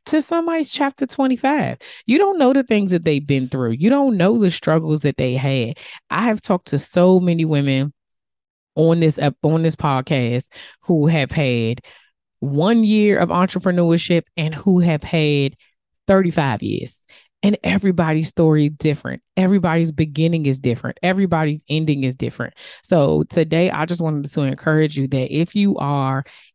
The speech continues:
in this and you know that what it is, you're, you're doing something, you know, whatever it is that you're supposed to do, make sure you're making the right decisions. Make sure that you are,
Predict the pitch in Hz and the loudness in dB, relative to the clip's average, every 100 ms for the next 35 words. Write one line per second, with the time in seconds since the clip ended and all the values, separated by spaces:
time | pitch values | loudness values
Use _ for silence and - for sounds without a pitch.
0 | _ 180 196 214 185 180 180 - 143 156 | _ 2 2 2 4 4 2 -2 -4 -4
1 | 156 139 156 170 156 151 151 151 151 - | 0 0 2 2 2 2 2 2 0 -2
2 | 156 151 143 139 _ 156 143 143 147 170 | -2 0 0 -2 _ -2 0 2 2 2
3 | 160 - 117 135 135 135 135 139 151 165 | -2 -4 -4 -2 -2 -2 0 2 2 2
4 | 160 170 175 151 151 151 131 - 139 - | 2 2 2 2 0 -2 -6 -2 -2 -2
5 | 139 131 139 190 233 - 208 190 170 143 | -2 -2 0 0 -2 0 0 0 0 0
6 | 147 156 143 131 131 135 117 - 131 139 | -2 -2 -4 -2 -2 -4 -6 -4 -6 -4
7 | 127 - 131 180 - 175 165 165 143 - | -12 -4 -4 -4 -2 0 0 -2 -8 -4
8 | 170 - 131 123 123 | -4 -2 -2 -2 -4